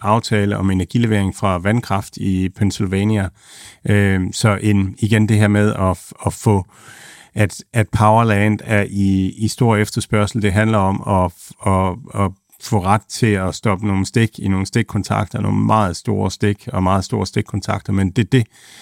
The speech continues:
det er det, øh, tech-virksomhederne, øh, jagter i øjeblikket. Øh, og det er derfor, at vi har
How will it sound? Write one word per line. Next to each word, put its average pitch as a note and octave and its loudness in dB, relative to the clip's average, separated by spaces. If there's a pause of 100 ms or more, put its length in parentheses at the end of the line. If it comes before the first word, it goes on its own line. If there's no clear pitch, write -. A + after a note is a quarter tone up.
(220)
det - 0
er F#2+ 0
det, A2+ 0 (120)
øh, G#2+ 0
tech-virksomhederne, G2 0 (140)
øh, F#2+ 0
jagter F#2 -2 (140)
i G2 -2
øjeblikket. F#2 0 (460)
Øh, G2 2
og F#2+ 0
det G#2+ 0
er - 4
derfor, G#2 2
at F#2 -2
vi F#2 -2
har E2+ -2